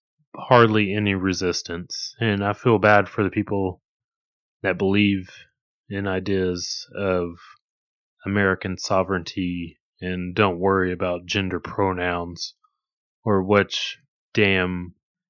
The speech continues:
gender you feel like or race you feel like that day. Those are all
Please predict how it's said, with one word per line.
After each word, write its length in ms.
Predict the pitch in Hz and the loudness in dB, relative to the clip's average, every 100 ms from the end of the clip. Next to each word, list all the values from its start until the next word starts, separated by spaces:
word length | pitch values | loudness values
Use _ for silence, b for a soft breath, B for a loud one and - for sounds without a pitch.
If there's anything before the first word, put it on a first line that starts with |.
| _ - | _ -6
gender 440 | 101 104 98 98 92 | 2 4 4 2 0
you 180 | 95 | -2
feel 300 | - - 101 | -4 -2 0
like 320 | 95 95 92 92 | 2 0 0 -4
or 140 | 87 | -6
race 360 | 95 95 - 98 | -2 -2 -2 -6
you 80 | |
feel 260 | 82 101 92 | -6 -6 -4
like 220 | 90 87 - | -6 -8 -6
that 220 | 92 87 | -4 -4
day. 400 | 98 87 87 82 _ _ _ _ _ _ - | -6 -6 -6 -10 _ _ _ _ _ _ 2
Those 180 | 113 107 | 2 4
are 140 | 101 | 0
all 540 | 110 110 107 104 98 | 2 2 2 2 -2